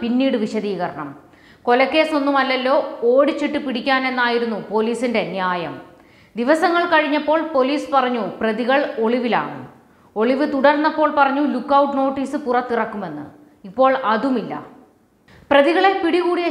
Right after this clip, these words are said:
ശേഷം വിട്ടയച്ചുവെന്നാണ് പണം നഷ്ടപ്പെട്ടവരുടെ ആരോപണം. മുന്നൂറ് കോടിയോളം തട്ടിപ്പ് നടത്തിയ പ്രതികൾ മുങ്ങിയിട്ട് ഇതുവരെ പിടിക്കാത്തത്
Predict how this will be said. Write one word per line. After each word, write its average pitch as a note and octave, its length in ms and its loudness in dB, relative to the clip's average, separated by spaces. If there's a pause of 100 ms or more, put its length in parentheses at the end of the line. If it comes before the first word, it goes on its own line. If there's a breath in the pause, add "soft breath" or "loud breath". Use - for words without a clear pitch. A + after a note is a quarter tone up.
ശേഷം D#4 320 -2
വിട്ടയച്ചുവെന്നാണ് D4 960 2
പണം B3+ 300 2
നഷ്ടപ്പെട്ടവരുടെ B3+ 880 0
ആരോപണം. F#3 420 0 (520 loud breath)
മുന്നൂറ് C#4 380 2 (100)
കോടിയോളം C#4+ 600 4
തട്ടിപ്പ് C#4+ 440 -4
നടത്തിയ C4+ 300 -2 (120)
പ്രതികൾ B3+ 420 0 (140)
മുങ്ങിയിട്ട് B3+ 540 0 (440 loud breath)
ഇതുവരെ C#4 340 4 (120)
പിടിക്കാത്തത് C#4 580 -2